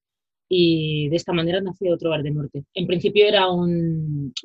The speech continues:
proyecto en solitario, que era solo yo, tocando teclado, componía todo,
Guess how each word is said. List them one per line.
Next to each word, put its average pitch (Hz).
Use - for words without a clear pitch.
proyecto 185
en 175
solitario, 220
que -
era 151
solo 160
yo, 247
tocando 165
teclado, 208
componía 156
todo, 254